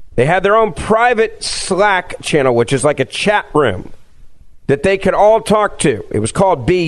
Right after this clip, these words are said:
U Alumni, referring to the F B I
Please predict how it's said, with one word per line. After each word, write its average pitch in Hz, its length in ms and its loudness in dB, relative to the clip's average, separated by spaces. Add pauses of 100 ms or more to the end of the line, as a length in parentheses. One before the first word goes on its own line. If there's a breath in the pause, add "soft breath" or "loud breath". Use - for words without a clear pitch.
U 160 360 2 (1000)
Alumni, 160 720 0 (560)
referring 127 560 0
to 127 140 0
the 113 160 2
F 107 140 -4
B 127 180 2
I 123 280 2